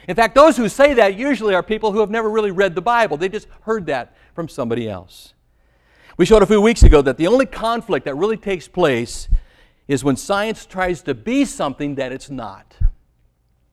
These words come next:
In other words, when it tries to be a religion, by basically attempting to answer questions of origin and destiny.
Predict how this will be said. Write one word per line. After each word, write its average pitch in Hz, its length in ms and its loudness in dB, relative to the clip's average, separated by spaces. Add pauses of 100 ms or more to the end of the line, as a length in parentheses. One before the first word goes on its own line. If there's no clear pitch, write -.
In 143 80 -2
other 156 160 6
words, 185 240 8
when 170 120 4
it 143 60 -2
tries 165 240 0
to 170 40 -6
be 175 140 -2
a 196 40 0
religion, 165 540 -2 (840)
by 147 140 6
basically 185 560 6
attempting 190 400 2
to 190 180 -4
answer 165 400 -6
questions 196 540 -6
of 127 160 -4
origin 214 520 -4 (100)
and 165 240 -12
destiny. 98 680 -18